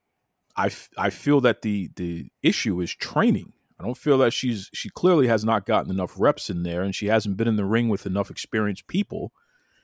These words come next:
for long enough, um, to improve, which means that it's possible to improve. So there's a way to do it, and I think that if she sticks at it, she's going to be <clears throat> very good. But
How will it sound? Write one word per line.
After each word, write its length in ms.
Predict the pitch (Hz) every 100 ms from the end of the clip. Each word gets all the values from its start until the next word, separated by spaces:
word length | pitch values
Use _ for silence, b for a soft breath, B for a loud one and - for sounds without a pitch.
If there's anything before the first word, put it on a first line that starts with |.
| _ -
for 180 | 123
long 380 | 98 104 139 208
enough, 500 | 98 76 95 - - _ _
um, 480 | 104 101 101 90 87 -
to 680 | - - 170 170 131 117 113 -
improve, 580 | 113 104 - 233 127 87 - _ -
which 200 | 127 -
means 180 | 151 131
that 160 | 117 -
it's 160 | 113
possible 520 | - - 254 - 104 95
to 80 | 85
improve. 520 | 78 - - _ _
So 140 | - 101
there's 180 | 113 120
a 60 |
way 260 | 90 107 156
to 100 | -
do 300 | - - 90
it, 120 | 95
and 100 | 92
I 80 | 107
think 300 | - 135 110
that 200 | 98 98
if 80 | 90
she 160 | - 104
sticks 400 | - 175 - 98
at 200 | 80 104
it, 120 | -
she's 220 | - 208
going 320 | - 113 233
to 120 | -
be 280 | 85 87 73 123 _
<clears throat> 140 | _
very 340 | 98 113 95 85
good. 340 | - - - _ _ _ _ _ -
But 360 | 113 107 95